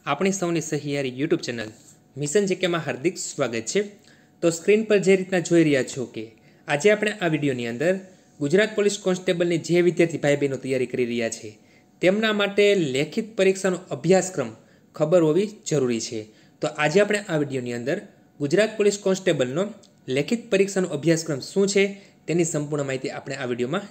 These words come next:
જોવાના છીએ. વીડિયોને શરૂ કરતા પહેલા મિત્રો, જો તમે આ ચેનલમાં નવા હોય અથવા તો અમારી ચેનલમાં પ્રથમ આ વીડિયો જોઈ રહ્યા હોય તો અમારી ચેનલને સબસ્ક્રાઇબ કરીને બાજુની આવતી બેલ આઇકન પ્રેસ કરશો, જેને કારણે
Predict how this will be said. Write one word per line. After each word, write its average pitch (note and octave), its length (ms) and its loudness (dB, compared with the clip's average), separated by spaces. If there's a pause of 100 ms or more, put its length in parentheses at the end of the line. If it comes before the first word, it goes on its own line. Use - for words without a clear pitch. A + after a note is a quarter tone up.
જોવાના A2+ 300 -2
છીએ. A2 280 -12 (460)
વીડિયોને G3+ 320 4
શરૂ G3+ 220 0
કરતા G3 240 0
પહેલા F#3 180 2
મિત્રો, F3+ 240 0
જો D#3+ 160 -2
તમે F3+ 200 -2
આ F3+ 40 0
ચેનલમાં E3+ 260 -4
નવા D#3+ 200 0
હોય E3+ 220 -2 (360)
અથવા F3 240 -2
તો F3 100 0
અમારી E3+ 180 0
ચેનલમાં E3 320 -4
પ્રથમ D#3 260 -4
આ D3 60 2
વીડિયો C#3+ 240 2
જોઈ E3+ 200 6
રહ્યા B2+ 160 2
હોય G#2+ 160 -6 (400)
તો C#3+ 60 -2
અમારી F#3 220 2
ચેનલને F#3+ 320 0
સબસ્ક્રાઇબ F3 460 -2 (140)
કરીને C#3+ 380 0 (280)
બાજુની C#3+ 280 2
આવતી E3 160 -4
બેલ F3+ 240 0
આઇકન F#3+ 200 2
પ્રેસ B2 240 -4
કરશો, G3+ 320 -6 (480)
જેને F#3 180 2
કારણે F#3+ 300 2